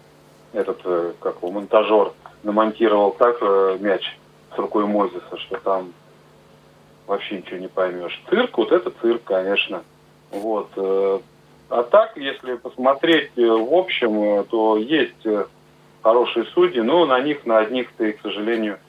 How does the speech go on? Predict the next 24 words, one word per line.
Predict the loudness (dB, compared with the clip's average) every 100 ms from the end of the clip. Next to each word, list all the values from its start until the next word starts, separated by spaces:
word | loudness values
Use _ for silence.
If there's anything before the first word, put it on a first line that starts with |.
| _ _ -14
чемпионат | 0 2 4 2 0
не | -2
вытянешь. | 0 -2 -6 -8 -10 -10 -20 _ _
А | -4
есть | -2 -2
другие | -4 -4 -6
судьи, | -4 -6 -4
которые | -4 -2 -2
дают | 0 0 0 -4
им | -8 -8
назначение, | -6 -4 -4 -2 -2 0 0
они | -2 -4
почему-то | -6 -12 -10 -8 -4 -4 -4 _ _ -16
начинают | -12 -4 0 0 0 -4
ошибаться. | -4 -4 -2 -4 -6 -16 -20 _ _ _
И | -12 -10 -8 -8 -10 -16 _ _ -20 0
я | 4 6 4
могу | 0 -4 -2 0 0
назвать, | 0 0 2 2 2 -6 -14
что | -6 -4 -4
здесь | -4 -4 -4 -8
есть | -8 -8 -10 -6
арбитры, | -2 -2 -4 -4 -4
которые | -4 -2 0 0 0